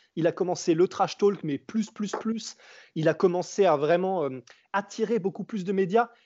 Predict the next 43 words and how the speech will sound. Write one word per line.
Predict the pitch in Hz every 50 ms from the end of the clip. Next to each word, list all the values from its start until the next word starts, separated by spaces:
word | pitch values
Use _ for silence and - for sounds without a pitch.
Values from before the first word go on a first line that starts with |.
| _ _
mais | - 156 180 240 320
ça | 320 - - - 175
a | 165 151
fait | - 196
progresser | 175 - - 202 175 170 196 185 - - - 226 226 - -
les | 151 156 196 269 277
salaires | - - - 226 220 220 220 220 - 147
de | 135 151 151
tout, | 147 - _ - - 247 262 220
même | 160 160 202 254 247 190
des | 147 156
journalistes, | 139 139 160 214 220 220 214 208 214 226 196 139
de | 147
tous | 139 - 220 220
les | 214
sportifs, | - - 196 - - - -
et | - 170
cetera. | - - 170 156 - 180 254 - _ - - - - - _ -
Est-ce | 165 156 -
que | -
tu | 302 302 - 160
penses | - 247 277 269
que | - 185
dans | 160 156
le | 143
strongman, | - - - - 180 170 160 175 240 262 220 143 - _ -
il | 156 143
va | 127 175 220
y | 226 214
avoir | 196 160 160 180 202 220 208
une | 170 143
période | - 143 139 196 196
comme | - 175 147
ça | - 214
qui | - - 139
s'annonce | - - - - 175 175 214 262 233 - 165
et | 131
qui | - 160
a |
été | 147 - 190
amorcée | 175 190 180 185 196 190 - - - 226
par | 220 - 156 139
Hafthor ? | 139 - _ - 143 135 - _